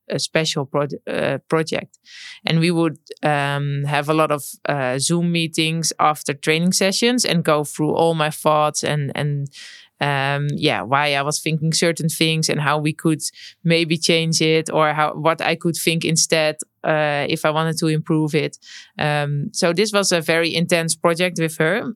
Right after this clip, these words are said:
um, but it's not like the whole year I'm, I'm working all the time with her, but it's more for specific cases, actually. Yeah.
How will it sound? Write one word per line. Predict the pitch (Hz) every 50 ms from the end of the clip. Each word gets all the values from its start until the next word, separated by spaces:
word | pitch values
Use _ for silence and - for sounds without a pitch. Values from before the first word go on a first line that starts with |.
| - _ -
um, | - 156 151 143 147 151 151 147
but | 160 160
it's | 170 160 - 180
not | 175 180 180 -
like | 160 156 156 147 143 _ _ _ _ _ _ _ _ _
the | - 156 160 151
whole | - 160 156 160
year | 156 151 143 147 147 143
I'm, | 143 143 147 147 143 - -
I'm | - 143 143 135
working | 139 139 143 - - 139 143
all | - - 151 151
the | 143 147
time | 143 - 160 160 185 208
with | 226 233 233
her, | - 226 233 240
but | 190 180 175 170
it's | 165 160 -
more | 170 160 160 170 165 156
for | - - 156
specific | 156 160 _ 151 - - 156 - - - -
cases, | - - 156 - - - - -
actually. | - - 143 - - - 147 - 143 -
Yeah. | 147 139 -